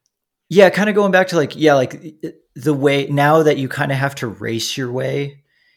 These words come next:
into U T M B via the, like, U T M B World Series events.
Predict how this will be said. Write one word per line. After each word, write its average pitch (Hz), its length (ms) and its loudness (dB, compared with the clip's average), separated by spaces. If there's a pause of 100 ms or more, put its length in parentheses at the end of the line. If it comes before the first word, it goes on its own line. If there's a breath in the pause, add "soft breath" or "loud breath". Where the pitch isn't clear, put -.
(420)
into 151 360 -4
U 143 180 -4
T 165 220 -6
M 156 140 -6
B 170 260 -4
via 123 380 -6
the, 117 160 -4
like, 110 240 -4
U 113 80 -8
T 120 220 -8
M 113 100 -8
B 113 160 -10
World 113 400 -8
Series 113 800 -8 (960)
events. 117 720 -6